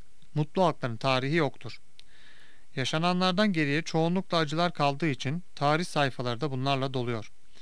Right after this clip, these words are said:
Bizim de tarihimiz fena sayılmaz. Halen yaşamakta olduklarımız da tarihteki yerini alacak. İnsanın iyi ile kötü, acıyla mutluluk,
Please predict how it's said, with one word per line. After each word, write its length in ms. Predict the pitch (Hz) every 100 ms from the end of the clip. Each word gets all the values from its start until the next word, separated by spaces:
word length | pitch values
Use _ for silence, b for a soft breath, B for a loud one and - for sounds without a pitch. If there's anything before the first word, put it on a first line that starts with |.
| B B B B B -
Bizim 280 | - 156 196
de 100 | 147
tarihimiz 560 | - 143 156 131 151 175
fena 260 | 139 135
sayılmaz. 540 | 156 135 131 120 107 - - - - b b b b
Halen 340 | - 160 196 165
yaşamakta 540 | 143 139 160 156 -
olduklarımız 680 | 175 135 - 143 143 160 135
da 200 | 156 196 -
tarihteki 500 | 151 147 - 127 135
yerini 200 | 127 135
alacak. 480 | 131 120 120 - - - - - - - - - - - - B B B B B
İnsanın 400 | 160 139 170 202
iyi 180 | 190 202
ile 140 | 190
kötü, 420 | 147 131 - 190 202 -
acıyla 340 | 139 156 175
mutluluk, 520 | 143 131 - 131 185